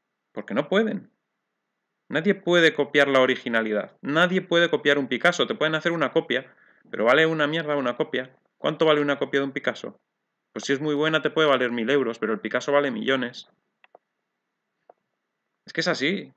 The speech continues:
O sea, no puedes copiar un original. Un original es un original. Ya está. Bitcoin es original. No puedes copiarlo. Puedes copiar el mismo código, puedes copiar la misma cadena.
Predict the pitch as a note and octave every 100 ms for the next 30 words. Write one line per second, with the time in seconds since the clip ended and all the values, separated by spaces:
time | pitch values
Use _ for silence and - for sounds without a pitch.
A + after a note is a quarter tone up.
0 | _ - A#2+ B2 C#3 F3 - D3 D3+ E3+
1 | D#3 C3 A#2 A2+ G2+ - _ _ _ _
2 | _ _ _ _ _ _ D3+ F3+ F3 F3
3 | F3 G3 F#3+ D#3 B2 A#2+ A2 G#2 - _
4 | _ _ _ _ _ _ _ _ _ _
5 | _ C#3 C#3 E3 D3 - _ _ _ -
6 | - - D3+ E3+ D3 A#2 A#2 A2+ G2+ F#2+
7 | _ _ _ _ _ _ _ _ _ _
8 | - C3+ D#3+ D3+ C#3+ E3 D3 A2 F#2+ -
9 | D#3 E3+ D#3+ E3+ D#3 D#3 D#3+ E3+ D#3+ -
10 | - _ D3 D#3 C3 G#2+ C#3+ D3 - C3+
11 | D#3 D#3 C3+ D3 D3 B2+ C3+ A2